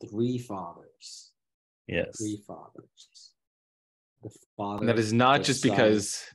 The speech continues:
Speaker 1: and the Holy Spirit.
Speaker 2: And Drake did
Speaker 3: <laughs>
Speaker 2: not get, uh, ordained in the Catholic Church.
Speaker 3: Yes,
Speaker 1: <laughs>
Speaker 3: and he does not have D I D, if you missed last episode.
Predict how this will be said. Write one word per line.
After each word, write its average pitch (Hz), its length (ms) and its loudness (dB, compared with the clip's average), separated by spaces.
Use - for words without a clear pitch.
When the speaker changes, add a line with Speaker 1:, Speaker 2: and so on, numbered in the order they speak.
Speaker 1:
and 92 160 -8
the 87 60 -8
Holy 92 280 -14
Spirit. - 280 -20
Speaker 2:
And 110 140 4
Drake 120 260 8
did 127 140 8
Speaker 3:
<laughs> 113 80 8
Speaker 2:
not 120 220 8
get, 120 280 6
uh, 104 360 4
ordained 104 680 -2
in 98 120 -6
the 95 60 -4
Catholic 92 320 2
Church. - 520 -4
Speaker 3:
Yes, 110 360 4
Speaker 1:
<laughs> - 80 -8
Speaker 3:
and 147 420 8
he 135 140 6
does 123 280 4
not 127 220 4
have 117 320 4
D 110 180 6
I 113 140 8
D, 92 400 0
if 107 160 -6
you 104 80 2
missed 95 260 -2
last 92 240 0
episode. 85 460 -8